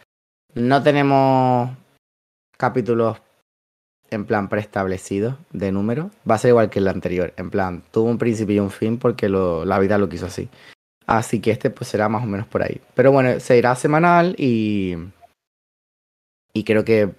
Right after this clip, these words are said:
esta vez va a ir un poco mejor. Será muy veraniego, obviamente, todo, ¿no? Pero ahora sus vacaciones y tal, pero bueno, en principio estará todo bien. Y hoy, em, no vamos a seguir las secciones como tal,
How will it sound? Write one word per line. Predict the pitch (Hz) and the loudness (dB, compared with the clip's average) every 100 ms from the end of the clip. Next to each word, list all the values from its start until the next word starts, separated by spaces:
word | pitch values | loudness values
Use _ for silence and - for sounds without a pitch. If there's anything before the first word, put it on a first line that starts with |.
| _ _ _ - | _ _ _ -10
esta | 110 - | -8 -6
vez | 92 98 | -6 -6
va | 87 | -8
a | |
ir | - - - | -8 -12 -12
un | 87 | -10
poco | 85 | -8
mejor. | 82 - - - _ _ _ _ | -8 -12 -16 -20 _ _ _ _
Será | - 127 | 0 2
muy | 131 | 4
veraniego, | 123 117 117 120 117 | 4 2 2 0 -2
obviamente, | 110 110 107 98 | -2 -4 -6 -8
todo, | - 101 104 | -6 -4 -6
¿no? | - - _ _ | -10 -14 _ _
Pero | - 90 - - - - - _ _ _ _ _ _ _ _ _ - | -10 -10 -12 -16 -20 -20 -20 _ _ _ _ _ _ _ _ _ -2
ahora | 120 120 | 2 2
sus | 123 | 0
vacaciones | 120 117 - 120 123 | -2 -2 -2 -2 -2
y | |
tal, | 107 117 117 | -2 -2 -2
pero | 104 | -4
bueno, | 95 92 | -4 -6
en | |
principio | 92 98 98 101 120 120 - _ - _ | -8 -8 -6 -4 -2 -2 -4 _ -20 _
estará | 110 - 92 | -14 -8 -8
todo | 87 82 | -6 -6
bien. | 82 - | -8 -8
Y | - 139 | 0 4
hoy, | 156 151 156 196 | 6 6 4 0
em, | 120 110 107 101 92 90 87 85 78 71 - _ _ _ _ | -2 0 0 -2 -4 -6 -8 -8 -10 -12 -18 _ _ _ _
no | 117 131 | 0 4
vamos | 135 139 139 | 6 6 2
a | |
seguir | 135 143 | 2 0
las | 131 | 0
secciones | 135 - 123 123 | -2 -2 -2 0
como | 123 | 0
tal, | 127 135 139 | 4 2 2